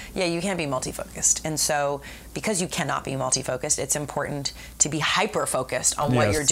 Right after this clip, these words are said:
Speaker 1: doing in that moment. And so I'm really good at being hyper-focused.
Speaker 2: Yeah.
Speaker 1: And so the other thing that I've done is that back in the day, um, and I talk about this a lot, back in the day when I would get my kids' school calendar, I used to look at it and go,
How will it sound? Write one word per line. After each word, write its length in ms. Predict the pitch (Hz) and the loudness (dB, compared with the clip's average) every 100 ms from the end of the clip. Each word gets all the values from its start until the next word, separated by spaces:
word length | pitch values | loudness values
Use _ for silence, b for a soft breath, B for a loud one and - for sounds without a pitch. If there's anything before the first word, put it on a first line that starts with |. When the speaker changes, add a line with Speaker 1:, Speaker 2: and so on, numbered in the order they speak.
| 147 | 4
Speaker 1:
doing 220 | 143 143 | 2 -2
in 160 | 135 | -2
that 180 | 135 - | -2 -2
moment. 480 | 147 143 117 82 - B B B B | -2 -2 -2 -2 -6 B B B B
And 180 | 160 156 | 0 2
so 220 | 160 151 | 4 4
I'm 300 | 165 175 160 | 2 2 2
really 560 | 160 170 165 156 147 135 | 2 2 4 2 2 2
good 340 | 147 - - - - | 0 -2 -4 -8 -4
at 100 | 139 | -2
being 140 | - - | -2 -4
hyper-focused. 800 | - - - - - - - | -4 -4 -2 -2 0 2 4
Speaker 2:
Yeah. 80 | 117 | 4
Speaker 1:
And 120 | 104 | 6
so 360 | - 151 147 139 - - - - - - - | 6 6 4 0 -8 -18 -18 -18 -18 -10 -6
the 100 | 185 | 0
other 180 | 180 208 | 2 2
thing 160 | 190 160 | 2 2
that 80 | 147 | 2
I've 140 | 143 | 2
done 200 | 139 135 | 2 0
is 120 | 139 147 | 0 -2
that 100 | 165 | 0
back 220 | 202 220 | 0 0
in 60 | 170 | -2
the 60 | |
day, 480 | 151 143 123 143 151 - - 156 | 2 2 2 0 -4 -10 -10 -4
um, 280 | 151 131 | -2 -2
and 80 | - | -2
I 60 | 156 | -2
talk 300 | - 113 113 | 2 2 0
about 220 | - - | -2 -2
this 160 | 135 - | -2 -2
a 60 | 123 | 0
lot, 280 | 120 - B B B B B | 0 -2 B B B B B
back 220 | - 233 | 0 0
in 80 | 247 | 0
the 100 | 180 | 0
day 200 | 165 147 | 2 2
when 160 | 151 147 | 2 0
I 120 | 147 | -2
would 220 | 151 - | -2 -4
get 140 | - 160 | -4 -2
my 140 | 160 | -4
kids' 260 | 139 160 139 | -2 -2 0
school 200 | - 202 | 2 0
calendar, 440 | - 135 135 127 | -2 -2 -2 -2
I 60 | 135 | -2
used 180 | 165 - | -2 -2
to 60 | 160 | -2
look 160 | 156 | -2
at 120 | 151 | -2
it 60 | 139 | -2
and 80 | 147 | -2
go, 160 | 156 | -4